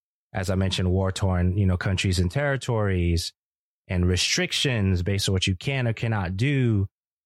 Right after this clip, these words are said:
you know, by way of being a human in certain places or, or whatever, right? And I think that we're in a place now where we have all, we get all this production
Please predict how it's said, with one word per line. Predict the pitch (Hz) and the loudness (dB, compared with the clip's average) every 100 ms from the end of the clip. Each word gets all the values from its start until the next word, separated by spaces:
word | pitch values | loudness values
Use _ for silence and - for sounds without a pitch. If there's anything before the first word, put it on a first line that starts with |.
| - | -4
you | 98 | -2
know, | 90 85 85 _ - | 0 0 -2 _ -6
by | 95 | -2
way | 95 92 | 0 0
of | 87 | 0
being | 98 90 | 2 2
a | |
human | 85 180 185 139 113 98 | 0 0 0 0 0 0
in | 95 | 0
certain | - 95 98 | 0 -2 -2
places | - 101 92 98 90 85 | -2 -2 0 0 0 0
or, | 92 90 | 0 0
or | 85 | 0
whatever, | 92 110 143 185 101 73 80 | 0 0 0 0 -2 -4 -6
right? | - 92 107 - _ _ _ _ _ - | -4 -2 -4 -8 _ _ _ _ _ -6
And | 101 | -4
I | 104 | -4
think | - 139 120 | -4 -4 -2
that | 113 110 98 | -2 -2 -2
we're | 110 113 | 0 0
in | 107 | 0
a | |
place | - 107 98 - | -2 -2 -2 0
now | 104 104 95 | 0 2 2
where | 95 92 92 98 | 2 2 2 0
we | 107 98 | 0 0
have | 92 90 _ | 0 -4 _
all, | 110 127 135 104 | 0 2 2 0
we | 107 | 0
get | 101 - | -2 -2
all | 110 139 | 0 0
this | 156 156 | 2 0
production | - 123 113 117 - 92 90 92 | -2 -4 -2 -2 -2 0 2 2